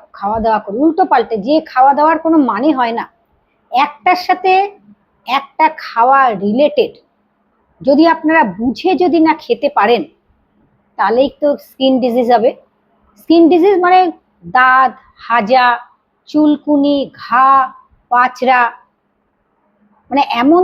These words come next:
দাঁত হয়, মানে পুরো চুলকে চুলকে সেখানে চাপড়া চাপড়া হয়ে যায় স্কিনের।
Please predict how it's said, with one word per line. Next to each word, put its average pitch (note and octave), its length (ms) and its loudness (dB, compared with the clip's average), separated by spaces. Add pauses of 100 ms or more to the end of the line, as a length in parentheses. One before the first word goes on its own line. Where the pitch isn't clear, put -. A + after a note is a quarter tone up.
(120)
দাঁত B3 300 0
হয়, D#4 280 0 (760)
মানে D4 160 2
পুরো E4 400 0
চুলকে D4+ 520 0
চুলকে F4 520 0 (400)
সেখানে - 380 -2 (140)
চাপড়া C#4+ 440 0
চাপড়া D4 360 -2
হয়ে G#3 200 0
যায় F3 220 -10 (580)
স্কিনের। D4+ 540 0